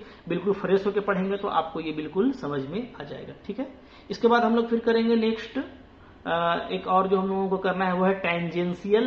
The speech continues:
and normal। तो ये along radial था और perpendicular to radial, वो आपका along tang-, tangent होगा और perpendicular to tangent होगा,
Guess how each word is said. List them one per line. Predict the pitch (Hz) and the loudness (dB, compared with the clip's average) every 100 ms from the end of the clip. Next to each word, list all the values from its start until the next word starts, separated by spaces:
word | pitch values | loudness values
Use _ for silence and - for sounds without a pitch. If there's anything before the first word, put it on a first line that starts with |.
| 214 | 0
and | 180 175 151 | -2 -2 -2
normal। | 143 135 131 - - - - - - - - - | -2 -2 -6 -8 -20 -20 -20 -20 -20 -20 -10 4
तो | 214 214 208 | 8 8 8
ये | 226 240 220 | 4 2 4
along | 220 233 226 | 8 10 12
radial | 220 226 220 | 10 10 6
था | 220 214 202 147 | 6 6 8 6
और | 147 151 - | 2 -2 0
perpendicular | 165 185 190 202 208 214 214 | -2 0 4 4 4 2 4
to | 202 | 6
radial, | 208 208 185 139 - - - - - - 160 | 8 8 4 2 -8 -18 -20 -20 -20 -12 0
वो | 180 | 4
आपका | 175 190 | 4 2
along | 175 170 208 214 | -2 0 0 2
tang-, | 208 208 196 214 - 196 | 0 2 2 2 2 0
tangent | 190 196 220 214 | 4 6 4 4
होगा | 185 160 | 0 0
और | 151 143 143 | 0 -2 -4
perpendicular | 143 147 165 185 185 185 | -4 -4 -2 -2 -2 -4
to | 185 170 | -6 -8
tangent | 160 156 156 | -6 -8 -8
होगा, | 151 | -10